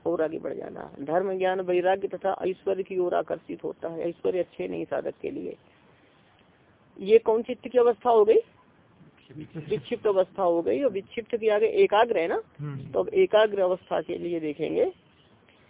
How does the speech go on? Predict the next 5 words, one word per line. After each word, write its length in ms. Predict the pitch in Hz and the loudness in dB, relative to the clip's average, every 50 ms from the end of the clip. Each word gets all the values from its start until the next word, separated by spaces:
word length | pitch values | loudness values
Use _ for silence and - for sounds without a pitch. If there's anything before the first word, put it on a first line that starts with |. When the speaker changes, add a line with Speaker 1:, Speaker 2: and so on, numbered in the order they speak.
| _ _ _ _ _ _ _ - - | _ _ _ _ _ _ _ 2 6
Speaker 1:
तदेव 640 | 202 196 190 190 214 233 240 233 220 208 202 196 208 240 262 254 233 180 165 170 | 6 6 6 6 2 2 4 2 2 4 6 4 4 4 4 2 0 0 2 2
रजोलेस 680 | 180 180 180 208 240 247 254 247 226 202 202 208 233 226 - 226 | 2 2 2 -2 -2 0 2 2 2 2 2 2 2 2 0 -6
मलापेतम 920 | 214 196 185 180 190 196 190 185 - 165 160 156 - 165 165 170 214 311 480 440 - _ _ - _ _ _ _ _ _ _ _ _ _ _ _ _ _ _ _ _ _ _ _ _ _ - | -6 -4 -2 0 0 0 -2 -2 -4 -6 -6 -6 -4 -6 -6 -4 -4 -8 -10 -10 -16 _ _ -20 _ _ _ _ _ _ _ _ _ _ _ _ _ _ _ _ _ _ _ _ _ _ -2
स्वरूप 340 | - 202 208 233 285 302 247 | 0 0 2 2 0 -4 -4
प्रतिष्ठम, 720 | 226 - 202 - 185 170 - - - 190 226 233 196 151 | -6 -10 -6 -4 -4 -6 -6 -8 -4 -2 -2 -2 -2 -6